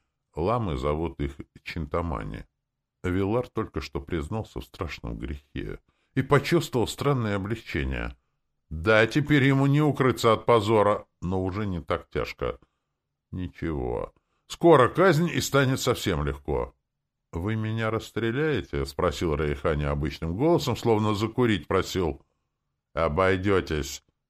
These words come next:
отрезал Антон. «Будете искупать свою вину». «Буду». Вилар оглянулся. Весь отряд собрался вокруг. Люди смотрели на Вилара с любопытством или с осуждением,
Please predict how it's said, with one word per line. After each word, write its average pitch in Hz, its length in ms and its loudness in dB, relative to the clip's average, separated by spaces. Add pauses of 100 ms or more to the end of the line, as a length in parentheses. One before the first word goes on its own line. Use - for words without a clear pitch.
отрезал 67 600 -6
Антон. 60 400 -8 (220)
«Будете 156 500 2
искупать 139 460 2
свою 117 320 4
вину». 98 460 0 (680)
«Буду». 82 800 -4 (640)
Вилар 71 420 0
оглянулся. 98 800 -6
Весь 135 340 4
отряд 139 360 4
собрался 107 460 2
вокруг. 110 560 0 (540)
Люди 90 280 -4
смотрели 71 540 -6
на 57 140 -8
Вилара 67 440 -4
с - 140 -12
любопытством 71 760 -6
или 73 100 -4
с 71 120 -8
осуждением, 87 800 -2